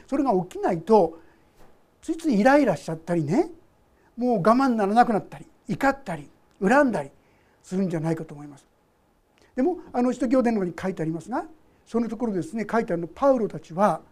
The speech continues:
何があったか分かりませんが、アジア、あの、トルコ地方ですが、そこで伝道してた時に、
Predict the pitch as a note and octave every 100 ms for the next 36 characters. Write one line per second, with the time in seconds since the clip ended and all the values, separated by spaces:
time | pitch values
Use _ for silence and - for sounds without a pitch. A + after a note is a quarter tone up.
0 | _ _ _ _ _ _ A#3 D#4+ G#4+ F4+
1 | - B3 A3+ B3 A3+ A3+ G#3+ G3+ F3 -
2 | - G#3+ C4 D4 C#4 F3 E3+ - - F#3+
3 | F#3+ F#3+ - D4 D#4 C#4+ C4+ C#4+ F3 G3+
4 | F3 - D#4 - E3 A#3 C4 B3+ B3 A#3
5 | G3+ E3 F#3 G3+ G3